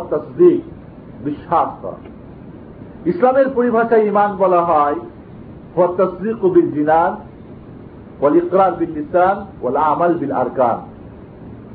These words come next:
অন্তরে বিশ্বাস, মুখ দিয়ে সেটা প্রকাশ এবং সে সঙ্গে আপনার কাজে পরিণত করা।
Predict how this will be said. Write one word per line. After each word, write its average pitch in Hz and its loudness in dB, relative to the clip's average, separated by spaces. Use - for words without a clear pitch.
অন্তরে 196 4
বিশ্বাস, 185 0
মুখ 208 4
দিয়ে 196 4
সেটা 175 2
প্রকাশ 175 0
এবং 220 2
সে 190 4
সঙ্গে 185 2
আপনার 160 0
কাজে 165 4
পরিণত 131 -4
করা। 85 -4